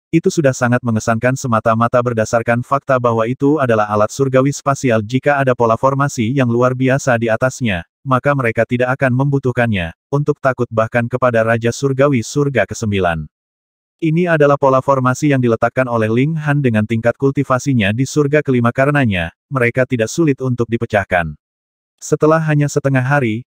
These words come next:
keenam elit yang kuat mencibir. Kesuksesan, Ling Han, mati. Dari saat mereka masuk,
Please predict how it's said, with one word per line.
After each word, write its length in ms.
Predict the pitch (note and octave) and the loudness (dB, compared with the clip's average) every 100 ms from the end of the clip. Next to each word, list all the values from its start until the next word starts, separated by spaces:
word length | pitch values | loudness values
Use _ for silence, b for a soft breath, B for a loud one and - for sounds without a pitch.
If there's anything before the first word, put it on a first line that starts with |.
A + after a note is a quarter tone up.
| _ | _
keenam 320 | - C#3+ D3 | -2 0 2
elit 240 | C#3 C#3 C#3 | 0 0 0
yang 180 | C#3+ C3+ | 0 -2
kuat 320 | C3+ D#3 C3 | 0 2 2
mencibir. 560 | A2 G#2+ A2 G2 F2+ D#2+ - _ _ _ _ | 0 -4 -2 -2 -4 -6 -14 _ _ _ _
Kesuksesan, 800 | D#3+ F3 E3 - C3 A2+ G2 E2+ - | -2 0 0 -2 0 0 -2 -4 -12
Ling 300 | - E3 F3+ | 0 2 2
Han, 420 | C#3+ A#2+ G#2+ D#3+ - _ | 0 0 0 -2 -8 _
mati. 480 | D3 C#3 C3 A2 D#2+ - - | -2 -2 0 -6 -6 -14 -4
Dari 320 | D#3 D3+ E3+ | 2 2 2
saat 240 | - D3 | 0 0
mereka 320 | D3 C#3 C3 | 0 0 2
masuk, 400 | B2 B2 - D#3 | 0 0 0 -2